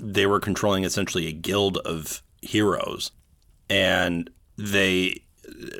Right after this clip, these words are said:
they were managing the guild, but they could also hire other mercenaries that were sort of, like, provide alternate characters they could play,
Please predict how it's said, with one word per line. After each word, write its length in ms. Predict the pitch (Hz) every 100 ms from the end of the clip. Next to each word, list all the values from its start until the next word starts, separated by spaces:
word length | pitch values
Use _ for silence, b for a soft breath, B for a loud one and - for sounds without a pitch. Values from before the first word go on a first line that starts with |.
| -
they 300 | - 120 104
were 180 | 104 101
managing 640 | 87 90 110 151 127 104 95
the 80 | 87
guild, 440 | 87 90 87 87 B B
but 120 | 104
they 100 | 104
could 100 | 110
also 280 | 98 101 98
hire 420 | - 101 98 95
other 180 | 98 82
mercenaries 920 | 90 107 98 98 82 85 80 80 - b b b b b
that 180 | 101 95
were 420 | 101 95 90 90 - -
sort 260 | 98 113 104
of, 140 | 90
like, 200 | 101 -
provide 500 | - 98 95 90 87 - _ -
alternate 500 | 104 101 107 85 -
characters 520 | - 95 95 90 76
they 100 | 78
could 160 | 85 80
play, 440 | - 82 -